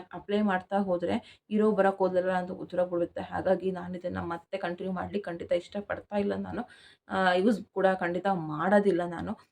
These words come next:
ನಾನು ನೆನ್ನೆ ಕೂಡ, ಇವತ್ತು ಮಂಡೇ ಅಲ್ವಾ, ನೆನ್ನೆ ಸಂಡೇ ನಾನು ಇದೇ ಹೇರ್ ಆಯಿಲ್‌ನೇ ಅಪ್ಲೈ ಮಾಡಿ ಇವತ್ತು ಬೆಳಿಗ್ಗೆ ತಲೆ ಸ್ನಾನ ಮಾಡಿದ್ದೀನಿ.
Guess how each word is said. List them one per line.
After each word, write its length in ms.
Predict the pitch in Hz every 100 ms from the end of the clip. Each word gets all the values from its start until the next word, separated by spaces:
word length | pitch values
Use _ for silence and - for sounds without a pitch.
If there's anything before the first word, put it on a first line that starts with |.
| _
ನಾನು 400 | 202 190 185 180
ನೆನ್ನೆ 360 | 175 180 185 202
ಕೂಡ, 180 | 202 202 208
ಇವತ್ತು 320 | 185 180 180
ಮಂಡೇ 300 | 165 175 190
ಅಲ್ವಾ, 200 | 175 185
ನೆನ್ನೆ 240 | 208 180
ಸಂಡೇ 360 | 175 180 190 202
ನಾನು 280 | 196 190 254
ಇದೇ 280 | 185 180 196 208 175
ಹೇರ್ 220 | 190 180
ಆಯಿಲ್‌ನೇ 220 | 175 190
ಅಪ್ಲೈ 300 | 185 - 175
ಮಾಡಿ 260 | 180 175 202
ಇವತ್ತು 200 | 175 160
ಬೆಳಿಗ್ಗೆ 260 | 160 190
ತಲೆ 240 | 190 160 175
ಸ್ನಾನ 220 | - 165
ಮಾಡಿದ್ದೀನಿ. 500 | 170 156 156 156 190